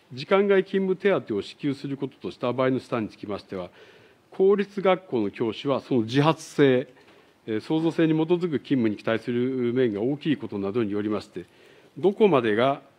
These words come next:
職務であるのか切り分けたいと、という教師の職務の特殊性等から、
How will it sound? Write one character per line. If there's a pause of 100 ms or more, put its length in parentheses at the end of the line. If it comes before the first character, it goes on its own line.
(220)
職
務
で
あ
る
の
か
切
り
分
け
た
い
と、 (440)
と
い
う
教
師
の (220)
職
務
の
特
殊
性
等
か
ら、